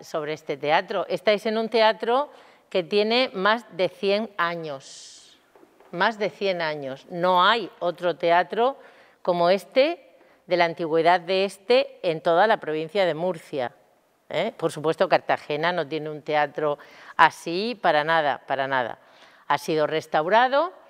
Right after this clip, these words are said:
y, bueno, pues ahora ahí estamos un grupo de personas, una asociación que nos dedicamos, pues, a mantenerlo vivo, abierto, con actuaciones, porque realmente la importancia de un teatro está en eso, en el, en que esté abierto, en que esté vivo y en que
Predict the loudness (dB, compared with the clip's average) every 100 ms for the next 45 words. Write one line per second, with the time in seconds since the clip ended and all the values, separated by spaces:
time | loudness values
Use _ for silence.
0 | -20 _ _ -2 2 2 0 -4 -2 0
1 | 2 2 2 0 -4 -4 -4 -4 -4 -6
2 | -2 -2 -2 -4 -6 -4 -2 0 -2 -4
3 | -6 -2 -2 -2 -4 -2 -2 -2 -6 -2
4 | -4 0 0 0 -2 -2 -2 -2 0 2
5 | 2 0 -6 -10 -20 -20 -20 _ -2 2
6 | 2 2 0 2 2 2 4 4 2 -4
7 | -6 0 4 4 2 -6 _ -2 0 2
8 | 2 2 2 2 2 -4 -18 -12 -10 -8
9 | -8 -8 -6 -4 -4 -4 -8 -12 -20 _
10 | -10 -6 -2 2 0 0 -8 -4 -2 -2
11 | -4 -4 -4 -2 -4 -4 -2 -2 0 -4
12 | -2 -4 -2 -4 -6 -8 -6 -8 -12 _
13 | -20 -16 -12 -8 2 4 4 0 -4 -2
14 | -2 -2 -4 -8 -4 -4 -4 -2 0 0
15 | -2 -4 -4 -6